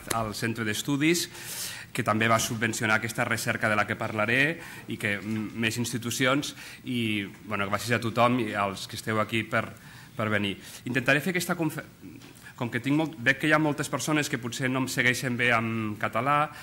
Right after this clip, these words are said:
i la ponència està, eh, i el, el PowerPoint està en català, doncs, si no us sap greu, i ve-, veient que hi ha persones de Brasil, que he vist abans, etcètera, faré la ponència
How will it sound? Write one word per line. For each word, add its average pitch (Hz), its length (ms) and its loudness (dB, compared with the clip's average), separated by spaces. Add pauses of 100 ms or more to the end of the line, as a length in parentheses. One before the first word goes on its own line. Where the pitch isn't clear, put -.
(220)
i 110 720 0
la 117 120 2
ponència 123 440 0
està, 120 240 2 (640)
eh, 110 280 -4
i 131 160 -4
el, 120 100 -6 (200)
el 120 100 -8
PowerPoint 139 520 0
està 127 160 -4
en 127 80 -2
català, 131 280 2
doncs, 131 240 -6 (520)
si - 180 -2
no 139 140 6
us 147 80 2
sap 143 160 4
greu, 143 380 6
i 123 80 -2
ve-, 120 120 0 (120)
veient 123 220 2
que 139 80 2
hi 131 40 4
ha 123 80 2
persones 127 320 2
de 120 140 4
Brasil, 151 540 4
que 123 100 0
he 123 60 -2
vist 123 180 0
abans, 127 300 2
etcètera, 139 300 0
faré - 540 0
la 151 140 6
ponència 143 500 2